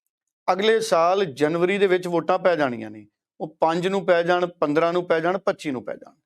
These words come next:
ਅੱਜ ਅਸੀਂ ਫਰਵਰੀ 'ਚ ਆ ਗਏ, ਗਿਆਰਾਂ ਮਹੀਨੇ ਨੇ। ਹੁਣ ਬਾਬਾ ਗੁਰਿੰਦਰ ਸਿੰਘ ਢਿੱਲੋਂ ਹੋਣਾ ਬਾਰੇ ਇਹ ਕਿਹਾ ਜਾਂਦਾ ਵੀ ਉਹ ਸਾਰੀਆਂ ਧਿਰਾਂ ਦੇ ਨੇੜੇ ਨੇ,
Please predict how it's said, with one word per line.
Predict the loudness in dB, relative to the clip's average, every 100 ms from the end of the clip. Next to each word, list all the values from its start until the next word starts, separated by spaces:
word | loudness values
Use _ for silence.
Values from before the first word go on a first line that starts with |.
| _ _ _ _ _ _ _
ਅੱਜ | 0 2
ਅਸੀਂ | 0 -2
ਫਰਵਰੀ | 0 0 0 -2
'ਚ | 0
ਆ | -2
ਗਏ, | -4 -18 _ _ -18
ਗਿਆਰਾਂ | -2 2 4 2
ਮਹੀਨੇ | 0 0 -2 -4
ਨੇ। | -8 -16 _ _ _ _ _ _ _ _ _ _ _ _
ਹੁਣ | 2 2 2 -2 -6 _ _ _ _ _ _ _ _ _ _ _ _ _ _ _ _ _ _ _ -10
ਬਾਬਾ | -2 0 2
ਗੁਰਿੰਦਰ | 2 0 0
ਸਿੰਘ | 0 0 0
ਢਿੱਲੋਂ | 0 2
ਹੋਣਾ | 2 2 2
ਬਾਰੇ | 4 2 0 -2
ਇਹ | -6 -4
ਕਿਹਾ | 2 2
ਜਾਂਦਾ | 2 2 2
ਵੀ | 2
ਉਹ | 0
ਸਾਰੀਆਂ | 2 0 0 0 0
ਧਿਰਾਂ | 2 0
ਦੇ | 0
ਨੇੜੇ | 0 0 -2
ਨੇ, | -6